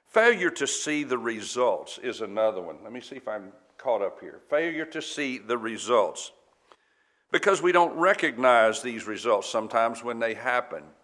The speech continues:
If we do the work of the Lord, it's working. It's working because we've done it.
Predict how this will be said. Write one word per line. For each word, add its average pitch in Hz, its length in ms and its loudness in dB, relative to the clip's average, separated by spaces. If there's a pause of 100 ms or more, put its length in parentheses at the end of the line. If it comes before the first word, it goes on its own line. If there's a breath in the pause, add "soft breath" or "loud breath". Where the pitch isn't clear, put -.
(480)
If 120 160 -10
we 214 120 -4
do 190 180 -2
the 156 100 -6
work 151 280 0
of 110 80 -4
the 120 100 2
Lord, 110 440 2 (160)
it's 123 260 -10
working. 87 400 -10 (1160)
It's 113 180 -10
working 127 280 -4
because 117 280 -6
we've 107 220 -8
done 120 260 -2
it. - 240 -16